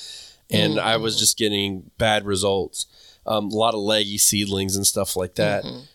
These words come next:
Speaker 1: But when I started adding more longer light closer, my seedlings were more stocky and they were more strong.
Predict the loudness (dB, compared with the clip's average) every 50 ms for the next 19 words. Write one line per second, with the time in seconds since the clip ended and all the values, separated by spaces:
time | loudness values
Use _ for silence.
0 | _ _ _ -2 -2 0 2 0 2 4 2 4 4 4 2 2 2 2 2 2
1 | 2 2 2 2 0 0 0 -2 0 -2 -4 -6 -8 -12 _ _ 0 0 2 4
2 | 4 2 2 2 2 0 0 0 -2 -2 -6 -4 0 2 4 4 4 2 2 0
3 | 0 0 2 2 2 2 4 4 2 0 -2 -6 _ _ _ _ _ _ _ -6
4 | -4 -2 0 2 2 2 2 2 0 2 2 2 2 2 0 -2 -6 _ _ _
5 | _ _ _ _ _ -4 -2 0 2 2 4 2 4 2 2 0 0 0 0 -2
6 | -2 -2 0 -2 -2 -2 -4 -8 _ _ -4 0 2 2 2 2 4 4 4 4
7 | 4 2 2 2 0 0 -2 0 0 0 -2 -4 _ _ _ _ _ _ _ _
8 | _ _ _ _ _ _ _ _ _ _ 0 2 2 2 0 0 -2 -2 -2 0
9 | 0 0 2 0 0 -2 0 0 0 0 0 2 2 2 2 2 2 2 2 4
10 | 4 2 2 -2 -6 -8